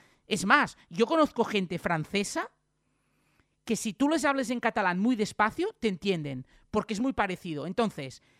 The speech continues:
si queremos sumar en lugar de restar, yo creo que para, en Francia, en Francia,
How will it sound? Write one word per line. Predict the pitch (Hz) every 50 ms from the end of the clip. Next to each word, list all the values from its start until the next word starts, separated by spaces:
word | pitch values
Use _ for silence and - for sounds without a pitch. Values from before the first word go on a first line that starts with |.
| _ _ _
si | - - 233 226
queremos | - 220 226 277 339 370 392 330
sumar | - - 262 214 185 165 151 135 123 - _
en | - 214 202
lugar | 190 185 202 247 254
de | 226 220
restar, | 190 170 165 151 - - 208 233 320 427 571 - _ _ _ _ -
yo | 170 196 262 262
creo | - 220 190 180 -
que | - -
para, | - 190 180 175 156 - _ _ _ _ _ _ -
en | 220 180 160
Francia, | - 196 190 277 330 - - 311 214 160 - -
en | 202 185 170
Francia, | - - 170 160 160 - - 240 311